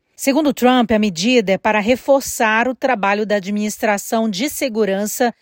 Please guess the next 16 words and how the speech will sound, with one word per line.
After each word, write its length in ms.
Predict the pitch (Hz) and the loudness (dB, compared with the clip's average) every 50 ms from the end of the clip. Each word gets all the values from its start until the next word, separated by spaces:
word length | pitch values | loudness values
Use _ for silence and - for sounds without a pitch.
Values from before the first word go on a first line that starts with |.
| _ _ _ _ | _ _ _ _
de 140 | 165 190 233 | -4 -4 -4
Transportes, 1200 | - - 247 262 277 262 - - - - 233 220 226 214 202 190 - - - 151 127 - - - - - - - _ | -2 0 0 2 2 0 -2 -2 2 4 6 6 6 6 4 0 -4 -8 -8 -8 -8 -10 -12 -14 -18 -20 -20 -16 _
responsável 800 | - 262 294 - - - 294 285 - - 254 226 233 233 247 - | -2 -2 -2 0 0 0 0 0 2 2 4 4 4 4 2 4
pela 180 | 247 233 233 | 2 2 2
segurança 480 | - - 240 208 226 220 226 208 - 233 | 0 0 0 0 2 2 2 0 -2 -4
dos 160 | 202 233 208 | -4 -6 -6
voos. 580 | 202 180 202 196 190 180 143 135 - - - - _ _ _ _ _ _ _ | -4 -2 -2 -2 -2 -2 -6 -10 -14 -18 -20 -20 _ _ _ _ _ _ _
O 60 | 196 | -4
presidente 480 | - 240 240 208 185 233 254 233 - 208 | 0 2 2 2 2 2 0 0 -2 -4
fez 300 | - - 226 233 214 196 | -2 0 0 0 0 0
o 80 | 196 | -2
anúncio 580 | 170 160 160 170 196 220 220 214 202 - - 190 | -4 -4 -4 -2 -2 0 0 0 -2 -2 -4 -4
após 500 | 160 - - 208 208 208 220 208 - - | 0 2 4 4 4 4 2 0 -4 -8
pressionar 800 | - _ - 254 311 320 - - 277 240 214 202 202 214 226 233 | -4 _ 0 0 2 0 0 0 0 0 2 0 2 2 2 2
o 60 | 240 | 0
Congresso, 800 | - 233 202 185 160 175 180 185 185 208 214 - - 262 233 | 0 -2 -4 -2 -2 -2 0 0 0 0 -2 -4 -4 -4 -4